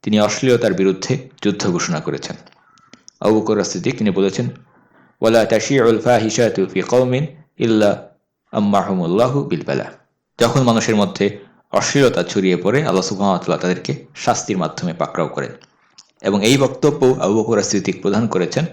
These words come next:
রাসূলুল্লাহ সাল্লাল্লাহু আলাইহি ওয়াসাল্লামের হাদিস থেকে। রাসূলুল্লাহ সাল্লাল্লাহু আলাইহি ওয়াসাল্লাম তিনি ইবনে মাজার হাদিসে উল্লেখ করেছেন,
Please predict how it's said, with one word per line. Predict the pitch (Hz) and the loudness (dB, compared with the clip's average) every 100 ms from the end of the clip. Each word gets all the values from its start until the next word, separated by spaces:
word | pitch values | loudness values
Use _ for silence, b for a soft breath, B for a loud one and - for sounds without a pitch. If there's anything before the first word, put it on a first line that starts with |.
| B B B - | B B B -4
রাসূলুল্লাহ | 98 113 98 92 87 | -4 0 0 0 0
সাল্লাল্লাহু | 90 87 85 | -2 -2 -2
আলাইহি | 80 | -2
ওয়াসাল্লামের | - 85 101 | -2 0 -2
হাদিস | - 98 90 - | -2 -4 -2 -4
থেকে। | - - | -8 -8
রাসূলুল্লাহ | - - _ _ _ - _ 120 | -10 -14 _ _ _ -20 _ -2
সাল্লাল্লাহু | 131 139 120 | 4 4 4
আলাইহি | 113 | 2
ওয়াসাল্লাম | 104 104 151 | -2 0 -2
তিনি | 127 | 0
ইবনে | 113 117 | 0 2
মাজার | 104 98 95 | 2 2 2
হাদিসে | 92 92 90 85 | 0 -4 -2 -2
উল্লেখ | 87 78 | -2 -2
করেছেন, | 82 82 - | -2 -4 -4